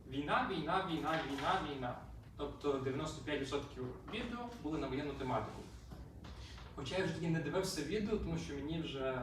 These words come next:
ну, не мав сили це споживати. Е, потім я відписався від всіх цих каналів, на які я підписався під час війни. І раптом рекомендації Гугла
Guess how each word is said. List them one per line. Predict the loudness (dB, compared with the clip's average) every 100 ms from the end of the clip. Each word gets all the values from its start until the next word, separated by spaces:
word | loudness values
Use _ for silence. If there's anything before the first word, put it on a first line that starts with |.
| -2
ну, | -4 -6 -4
не | -2
мав | 0 0
сили | 0 0 0 0
це |
споживати. | -2 -2 -2 0 -2 -4 -8 -10 -12 -14 -14 -14 -14 -16 -16 -16 -16 -14 -8
Е, | -2 0 2 0 -2
потім | 0 0 2 0
я | -2
відписався | 0 0 0 0 8 10 10 6
від | 2
всіх | 0 2 4 2 0
цих | 2 2 2 0
каналів, | 2 4 4 4 2 -2 -12 -12 -4
на | -2
які | 2 4
я | 4
підписався | 4 0 0 4 4 4 -2
під | -4 -2
час | 0 0 0
війни. | -2 0 0 -2 -8 -10 -12 -8 -2
І |
раптом | 2 2 2
рекомендації | 0 0 2 4 4 4 2
Гугла | 4 2 2 2 0